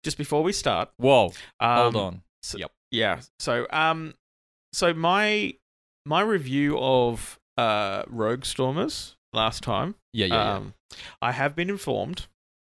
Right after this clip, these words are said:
Speaker 1: by people who may or may not be my wife
Speaker 2: That
Speaker 1: that
Speaker 2: you
Speaker 1: I
Speaker 2: were
Speaker 1: was
Speaker 2: wrong?
Speaker 1: perhaps, I was, no, I wasn't wrong. I was just perhaps a little harsh in wishing for death for the, uh, for the plat-, for, for the developers.
Speaker 2: Well, they can't improve if they're dead.
Speaker 1: No, that's true.
Speaker 2: No.
Speaker 1: Um, so I just wanted,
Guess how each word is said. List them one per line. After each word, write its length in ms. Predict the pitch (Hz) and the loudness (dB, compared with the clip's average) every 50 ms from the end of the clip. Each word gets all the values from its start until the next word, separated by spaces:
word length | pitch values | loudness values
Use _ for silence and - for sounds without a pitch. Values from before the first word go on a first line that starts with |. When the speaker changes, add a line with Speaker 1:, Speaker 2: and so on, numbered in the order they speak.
| _ _ _ _ | _ _ _ _
Speaker 1:
by 80 | 104 98 | -6 -4
people 360 | - 123 110 101 120 120 113 | -2 -2 -2 -2 -2 -4 -4
who 120 | 117 113 | -4 -6
may 220 | 107 107 117 117 113 | -6 -4 -4 -4 -4
or 20 | |
may 140 | 110 117 120 | -4 -4 -4
not 120 | 123 127 127 | -4 -4 -6
be 80 | 123 | -6
my 140 | 113 131 143 | -6 -6 -4
wife 380 | 139 113 85 73 151 - - - _ _ _ _ _ | -4 -2 -2 -2 -2 -4 -8 -14 _ _ _ _ _
Speaker 2:
That 300 | - - - - _ 107 | -20 -20 -20 -12 _ -2
Speaker 1:
that 40 | 135 | 0
Speaker 2:
you 60 | 135 | 2
Speaker 1:
I 20 | 139 143 | 2 2
Speaker 2:
were 40 | |
Speaker 1:
was 120 | - 190 180 | 2 0 0
Speaker 2:
wrong? 120 | 180 - - | 0 0 2
Speaker 1:
perhaps, 400 | 165 175 - - - - - - - _ _ _ _ - | 2 0 0 -2 -6 -8 -8 -10 -16 _ _ _ _ -2
I 100 | 156 175 | 0 0
was, 200 | 180 175 110 - | 0 -2 -4 -8
no, 180 | 127 135 170 156 | -6 -4 -2 -2
I 40 | |
wasn't 240 | 131 156 147 143 127 120 | -2 -2 -2 -4 -4 -2
wrong. 380 | 143 151 123 104 101 107 120 - _ | 0 0 0 0 -4 -6 -12 -12 _
I 40 | - | -10
was 100 | 120 - | -8 -6
just 160 | - 127 - | -8 -8 -4
perhaps 360 | - 170 139 - 190 - - | -4 -2 0 0 0 0 0
a 40 | 185 | -4
little 180 | 160 170 165 156 | -4 -2 -2 -2
harsh 640 | - - 196 180 156 123 117 120 - - - - - | -2 0 2 2 2 4 2 2 0 -2 -2 -2 -4
in 180 | 127 131 135 135 | -4 -4 0 0
wishing 300 | 151 147 - 160 143 131 | 0 2 2 0 -2 -4
for 140 | 113 131 | -4 -4
death 360 | 123 110 135 127 110 107 - - - - - _ _ _ _ _ _ - | -2 2 2 2 2 2 -2 -6 -12 -16 -18 _ _ _ _ _ _ -4
for 160 | - 147 131 | -2 -2 0
the, 280 | 120 120 117 113 113 113 | 0 0 0 0 0 2
uh, 120 | 107 101 110 - _ _ | 2 0 0 -4 _ _
for 60 | - | -12
the 80 | 110 113 | -10 -6
plat-, 260 | - 113 107 - - | -4 -4 -4 -6 -8
for, 160 | - 113 107 | -12 -12 -12
for 100 | 107 117 | -10 -10
the 80 | 107 104 | -10 -10
developers. 400 | 104 104 101 98 92 92 - - | -10 -8 -8 -8 -8 -8 -2 0
Speaker 2:
Well, 100 | 156 160 | 2 4
they 120 | 175 175 | 4 4
can't 300 | - - 170 185 196 214 | 4 4 4 4 4 4
improve 380 | 208 180 - - 160 156 143 139 | 2 2 2 2 2 2 2 0
if 120 | 127 - | -2 -2
they're 140 | - 120 104 | -2 -2 -2
dead. 340 | 92 90 82 73 - - - - _ _ _ _ _ _ _ _ _ _ _ _ _ | -2 -2 -6 -6 -8 -10 -18 -20 _ _ _ _ _ _ _ _ _ _ _ _ _
Speaker 1:
No, 100 | - 131 | -4 -2
that's 180 | 123 120 - - | -2 -2 -4 -4
true. 380 | - - - 160 131 98 101 98 | -6 -4 -2 -2 -2 0 0 -2
Speaker 2:
No. 220 | 95 95 90 82 85 - - - | -2 -4 -4 -4 -6 -10 -4 -2
Speaker 1:
Um, 220 | 123 123 127 - - | -2 -2 -2 -4 -6
so 300 | - - - 175 160 165 | -4 0 2 4 4 4
I 120 | - 156 156 | 2 0 -2
just 280 | 135 208 226 - - - | -2 -2 -4 -4 -4 -4
wanted, 280 | 233 233 233 214 196 | -2 -2 -2 -4 -6